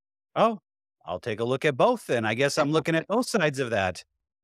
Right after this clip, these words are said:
Speaker 1: Well, sir, I thank you for your time today. Is, if people wanna reach out to you, where's the best place they can contact you? Is it through the website or
Speaker 2: Yeah,
Speaker 1: through
Speaker 2: I,
Speaker 1: some other
Speaker 2: my,
Speaker 1: means?
Speaker 2: my public speaking and consulting website is storm cunningham dot com.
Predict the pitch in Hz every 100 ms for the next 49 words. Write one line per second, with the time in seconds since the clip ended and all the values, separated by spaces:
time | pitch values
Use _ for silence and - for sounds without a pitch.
0 | _ - 151 151 196 185 156 170 - 185
1 | 180 175 - 160 - 151 156 160 160 143
2 | 143 143 _ _ - 175 180 143 - -
3 | - _ _ 175 - 214 214 226 202 180
4 | 175 170 165 170 - 180 165 151 185 190
5 | 180 175 - 165 151 151 139 135 123 117
6 | 98 - 127 123 104 - 101 107 - 131
7 | 131 123 139 - 185 185 170 143 131 120
8 | - 127 123 180 117 120 165 127 120 117
9 | 135 165 90 - _ _ _ _ 175 151
10 | 185 165 139 - 180 156 143 143 139 131
11 | 127 123 135 - 156 147 123 123 110 135
12 | 120 117 - 165 139 123 139 127 127 123
13 | 120 - 135 123 127